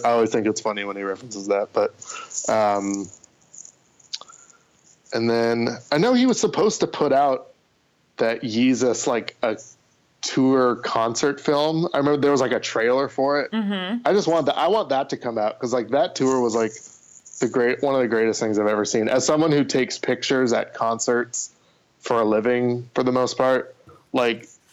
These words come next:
Speaker 1: that thing, like, blew my mind. Um, so if there's any way to just go on YouTube and watch <laughs> clips from that tour, um, there's, I've, I think I've, I've found there's, like, a full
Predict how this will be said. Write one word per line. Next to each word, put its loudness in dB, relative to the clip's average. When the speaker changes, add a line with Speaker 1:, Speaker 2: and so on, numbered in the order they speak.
Speaker 1:
that 0
thing, 0
like, -2
blew 2
my -2
mind. -2
Um, 0
so 2
if 0
there's 4
any 2
way 2
to 0
just -4
go 0
on -4
YouTube 0
and 0
watch -4
<laughs> -2
clips -2
from -2
that -2
tour, 2
um, 2
there's, 2
I've, 0
I 2
think 0
I've, 2
I've -2
found 0
there's, 0
like, 0
a 0
full 0